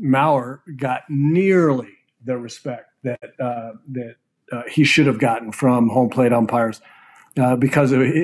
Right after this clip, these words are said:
his knowledge of strike zone. Uh, he was the other guy that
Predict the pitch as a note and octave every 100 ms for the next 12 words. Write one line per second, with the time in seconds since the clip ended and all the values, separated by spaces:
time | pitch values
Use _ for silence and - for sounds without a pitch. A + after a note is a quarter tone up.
0 | E3+ D3 D3 C#3 B2+ B2 A#2+ - A#2+ -
1 | A#2+ A#2+ C3 C3 C#3 D#3+ C3+ E3 C#3+ C#3
2 | C#3+ D#3 B2+ A#2+ A2+ - _ _ C#3 B2
3 | B2